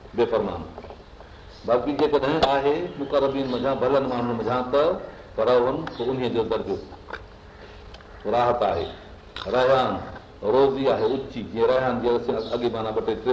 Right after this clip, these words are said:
معنيٰ ڪئي هنن مان هڪڙي. راحت هوندي، خوشبو هوندي، راحت هوندي، روزي هوندي، جنت نعيم، نعمت هوندي، باغ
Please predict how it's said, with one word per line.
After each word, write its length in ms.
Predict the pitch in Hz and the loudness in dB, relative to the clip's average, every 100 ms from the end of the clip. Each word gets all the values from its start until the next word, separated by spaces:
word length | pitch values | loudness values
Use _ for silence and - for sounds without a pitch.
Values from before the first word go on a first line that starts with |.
| 117 | 0
معنيٰ 240 | 113 110 | -2 -2
ڪئي 80 | 110 110 | -2 -2
هنن 180 | 117 104 | -2 -2
مان 100 | 104 | -4
هڪڙي. 180 | 104 117 - - - - - - 113 | -4 -6 -8 -16 -16 -16 -14 -2 4
راحت 280 | 127 131 | 4 4
هوندي، 300 | 127 143 160 196 - - - - | 2 0 2 0 -2 -12 -18 -2
خوشبو 320 | 123 120 101 92 | 0 0 -2 -4
هوندي، 200 | 90 82 92 | -6 -6 0
راحت 300 | 120 131 127 | 2 0 0
هوندي، 300 | 131 139 175 180 117 | -2 0 -2 0 2
روزي 260 | 120 101 92 | 2 2 -4
هوندي، 220 | 92 87 - - - 101 104 | -8 -10 -12 -14 -14 -8 -2
جنت 300 | 135 135 - 123 | 0 0 0 0
نعيم، 240 | 139 160 151 123 | 0 0 -2 0
نعمت 300 | 139 131 113 | 0 0 0
هوندي، 260 | 104 110 151 185 - - - - - 87 | -2 -2 -2 -2 -4 -14 -12 -12 -10 0
باغ 200 | 123 120 | 4 4